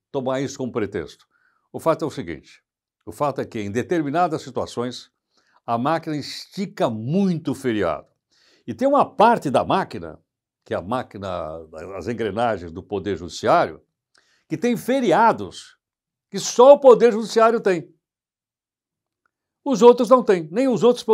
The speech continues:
da outra parte da máquina tá funcionando. O Judiciário para.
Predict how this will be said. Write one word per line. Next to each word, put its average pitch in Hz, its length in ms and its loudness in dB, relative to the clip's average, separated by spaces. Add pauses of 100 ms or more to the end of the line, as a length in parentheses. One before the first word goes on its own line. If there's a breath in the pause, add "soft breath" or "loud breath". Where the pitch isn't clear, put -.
da 185 200 2
outra 190 280 0
parte 214 240 0
da 214 100 4
máquina 226 320 2
tá 254 160 0
funcionando. 196 560 -2 (560)
O 143 160 -12
Judiciário 143 420 -10
para. 90 300 -10